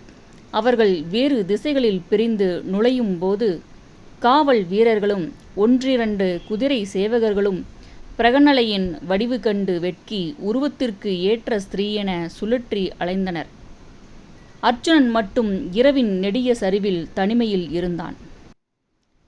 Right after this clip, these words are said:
நாளை தன் உரு மாறிவிடும். பேடி உரு கொள்வதும், நடன ஸ்திரீயாகி பிரகன்னலை எனும் இரு உடல் கொள்வதும் அவன் நினைவில் ததும்பியது.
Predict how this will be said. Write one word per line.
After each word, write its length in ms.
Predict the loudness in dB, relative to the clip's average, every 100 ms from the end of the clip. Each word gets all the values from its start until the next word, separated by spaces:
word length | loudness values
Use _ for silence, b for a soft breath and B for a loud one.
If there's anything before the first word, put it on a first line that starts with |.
| _
நாளை 600 | -14 -8 -4 -2 -4 -8 -16 -6
தன் 320 | -4 -4 -8
உரு 280 | -4 0 0
மாறிவிடும். 640 | 0 2 0 0 -2 -4 -8 -16 -20 -20 -20 -20 -12 -2
பேடி 340 | 2 2 0
உரு 280 | 0 -2 0
கொள்வதும், 460 | 0 0 0 -4 -8 -10 B B B -6
நடன 400 | 0 4 4 2
ஸ்திரீயாகி 800 | 0 0 2 4 4 0 -4 -4 -2
பிரகன்னலை 640 | 0 2 2 4 2 0 -2
எனும் 400 | -2 -2 -4 -4
இரு 340 | -4 -4 -2 0
உடல் 240 | 2 2
கொள்வதும் 540 | 2 2 2 -2 -6 -10 -6
அவன் 320 | -4 -2 -4
நினைவில் 500 | -2 -2 -2 -4 -4
ததும்பியது. 600 | -4 -2 -2 -2 -4 -4